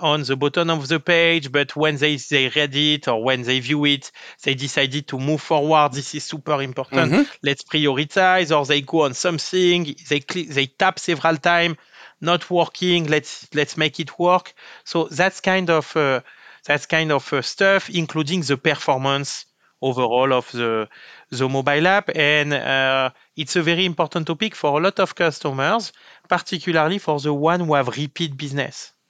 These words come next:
Speaker 1: Thinking about, uh, uh, retailers, uh, travel industry, food industry. Where a mobile app is, uh, is very important for them.
Speaker 2: And, uh, is there, um,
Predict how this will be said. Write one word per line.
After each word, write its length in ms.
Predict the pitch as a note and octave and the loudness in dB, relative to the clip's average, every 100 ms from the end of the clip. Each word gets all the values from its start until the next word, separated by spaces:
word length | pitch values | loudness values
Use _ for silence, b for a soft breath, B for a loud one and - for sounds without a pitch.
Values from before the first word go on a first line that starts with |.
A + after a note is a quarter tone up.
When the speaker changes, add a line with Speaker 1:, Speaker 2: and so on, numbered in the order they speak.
| _ _ _ _ _ _ | _ _ _ _ _ _
Speaker 1:
Thinking 580 | - - C#3 - D3+ C#3+ | -12 -6 -6 -2 -2 0
about, 760 | C3+ B2+ A#2+ B2 B2 B2+ B2 - B B B _ | 0 2 2 2 2 0 -2 -10 B B B _
uh, 420 | A2+ G#2 G#2 G2+ B B B - | -6 -4 -2 -4 B B B -10
uh, 220 | G2+ G2 | -10 -8
retailers, 1160 | C3 C3 F3 G3+ G#3 G3+ G3 F#3+ F#3 F#3 F3 - | -10 -2 0 2 4 4 4 4 4 2 0 -4
uh, 420 | C#3+ A#2 A#2+ A#2+ B B B _ | -2 -2 -2 -6 B B B _
travel 460 | - E3 D3+ E3 F3 | -2 2 4 2 2
industry, 1000 | F3 D3+ F3 - - F3+ F3 E3+ E3+ E3+ | 0 -2 -2 -4 -4 0 2 2 2 0
food 380 | - - F3 D#3 | -2 -4 -2 -2
industry. 640 | E3 D#3 D#3 - E3+ E3 _ _ _ _ _ _ _ _ _ _ _ b b _ _ - | -2 0 -2 -2 -4 -4 _ _ _ _ _ _ _ _ _ _ _ b b _ _ -2
Where 260 | C#3 C#3+ C#3 | 2 4 4
a 80 | B2+ | 2
mobile 420 | B2+ C#3+ C#3+ C#3+ | 2 2 4 4
app 280 | D3+ E3+ - | 4 2 0
is, 260 | C#3 C3 C3 | -8 -4 -2
uh, 220 | B2 C#3 | -2 -2
is 80 | A#2 | -2
very 180 | B2 | -2
important 460 | B2+ A#2 A#2+ B2 A#2 | -2 -4 -8 -8 -10
for 240 | - A2 | -8 -8
them. 160 | G2+ G2+ B B B B | -8 -12 B B B B
Speaker 2:
And, 240 | F#3 F3+ - | 0 0 2
uh, 220 | F3 F3 F3+ | 2 4 2
is 180 | E3 | 0
there, 480 | D#3+ E3+ E3+ E3+ D#3+ D3 | 2 2 4 4 2 2
um, 480 | D3+ D3 C#3+ C3+ | 2 4 4 2